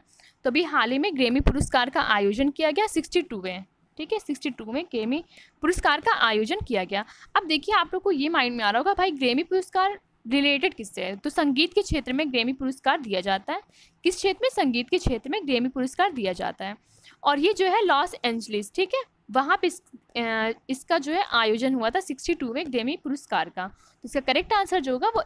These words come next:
ए हो जाएगा, लॉस एंजलिस। और कौन सा था? सिक्सटी टूवां संस्करण था और संगीत के क्षेत्र में दिया जाता है। कई बार तो यही पूछा गया कि ग्रैमी, ग्रैमी जो पुरस्कार है वो किससे रिलेटेड है, संगीत के क्षेत्र से कि पत्रकारिता,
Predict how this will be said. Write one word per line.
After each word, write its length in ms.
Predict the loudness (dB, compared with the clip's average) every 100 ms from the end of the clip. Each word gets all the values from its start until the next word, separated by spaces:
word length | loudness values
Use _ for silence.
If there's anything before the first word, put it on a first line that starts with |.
| 0
ए 80 | 0
हो 120 | 0
जाएगा, 240 | 2 2
लॉस 340 | 4 2 2 -4
एंजलिस। 500 | -6 -6 -8 -10 -10 _ -20 -6 0
और 280 | 2 0 -4 _ _ -2
कौन 180 | 0
सा 100 | 0
था? 120 | 0 0
सिक्सटी 340 | -2 -4 -4
टूवां 260 | -2 0 0
संस्करण 500 | 0 -2 0 -2 -2
था 180 | -6 -6 _
और 100 | -4
संगीत 360 | -2 0 0 0
के 80 | 0
क्षेत्र 280 | 2 2 2
में 100 | 0
दिया 160 | 0 -2
जाता 280 | -4 -6 -8
है। 60 | -10 -20 _
कई 120 | 0
बार 160 | 2 0
तो 120 | 0
यही 240 | 0 0
पूछा 300 | -4 -6 -6
गया 140 | -4 -2
कि 80 | -2
ग्रैमी, 320 | -2 -2 -4 -8 -16
ग्रैमी 360 | -2 0 2 0
जो 140 | -2
पुरस्कार 520 | -4 -4 -4 -2 0
है 40 | 0
वो 80 | -2
किससे 360 | -2 -2 0
रिलेटेड 440 | 0 0 -4 -6 -10
है, 60 | -12 _ _
संगीत 400 | 0 2 0 0
के 80 | -2
क्षेत्र 320 | -2 -6 -6
से 140 | -10
कि 120 | -8 -4
पत्रकारिता, 720 | -4 -4 0 0 0 -4